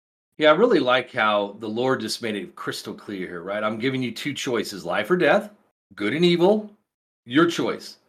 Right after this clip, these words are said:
And oh, by the way, here's what's gonna happen, right? If you're faithful, you keep my commandments, statutes, judgments,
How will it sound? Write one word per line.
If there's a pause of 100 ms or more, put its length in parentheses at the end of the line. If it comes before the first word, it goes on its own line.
(140)
And
oh,
by
the
way,
here's
what's
gonna
happen,
right?
If
you're
faithful,
you
keep
my
commandments,
statutes,
judgments,